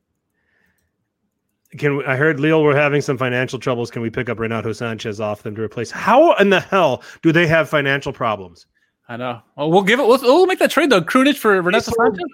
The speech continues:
Speaker 2: I'll take
Speaker 1: Nicola-,
Speaker 2: that.
Speaker 1: what are they doing? What, what are they doing with the money? They sold Nicolas Pe-, uh, Pepe.
Speaker 2: Hey,
Speaker 1: They
Speaker 2: Renato
Speaker 1: sold
Speaker 2: Sanchez.
Speaker 1: Leao.
Speaker 2: <laughs> Uh.
Speaker 1: How are they having financial problems? Napoli would be so much better with Milik there instead.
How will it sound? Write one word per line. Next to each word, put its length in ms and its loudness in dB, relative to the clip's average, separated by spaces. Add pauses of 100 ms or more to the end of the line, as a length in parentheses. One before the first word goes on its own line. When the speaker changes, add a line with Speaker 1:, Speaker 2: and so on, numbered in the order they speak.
Speaker 2:
I'll 60 -6
take 160 0
Speaker 1:
Nicola-, 140 2
Speaker 2:
that. 60 0
Speaker 1:
what 140 2
are 60 0
they 120 0
doing? 360 0
What, 160 -2
what 120 0
are 60 0
they 140 0
doing 240 0
with 160 -4
the 60 -2
money? 280 -2
They 120 0
sold 260 -2
Nicolas 400 -2
Pe-, 200 -10
uh, 180 -4
Pepe. 340 -2
Speaker 2:
Hey, 320 -2 (300)
Speaker 1:
They 80 2
Speaker 2:
Renato 380 2
Speaker 1:
sold 220 2
Speaker 2:
Sanchez. 180 0 (160)
Speaker 1:
Leao. 720 0 (460)
Speaker 2:
<laughs> 80 -8 (1500)
Uh. 560 -8 (400)
Speaker 1:
How 160 -2
are 140 0
they 200 2
having 300 0
financial 440 -10
problems? 500 -20 (760)
Napoli 340 -4
would 120 -6
be 80 -6
so 140 -6
much 200 -8
better 240 -6
with 140 -10
Milik 280 -10
there 180 -14
instead. 400 -18